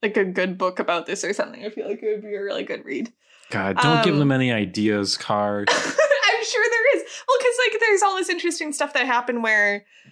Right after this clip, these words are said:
Speaker 1: I mean, I just explained, like, it's pretty low stakes pranks for the most part. Um, but, um, yeah, the movie was banned, like, a year after its release or something. Like, eh,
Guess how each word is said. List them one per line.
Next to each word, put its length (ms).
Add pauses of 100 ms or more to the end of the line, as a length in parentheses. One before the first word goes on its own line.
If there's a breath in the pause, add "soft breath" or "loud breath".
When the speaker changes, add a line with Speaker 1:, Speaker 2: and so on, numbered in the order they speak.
(340 soft breath)
Speaker 1:
I 60
mean, 140
I 80
just 240
explained, 380
like, 140
it's 140
pretty 220
low 260
stakes 460
pranks 520
for 200
the 80
most 280
part. 380 (460 loud breath)
Um, 800 (340)
but, 1080 (720)
um, 760
yeah, 200
the 100
movie 280
was 180 (100)
banned, 720
like, 380
a 100
year 400
after 400
its 180
release 480
or 140
something. 800
Like, 240
eh, 300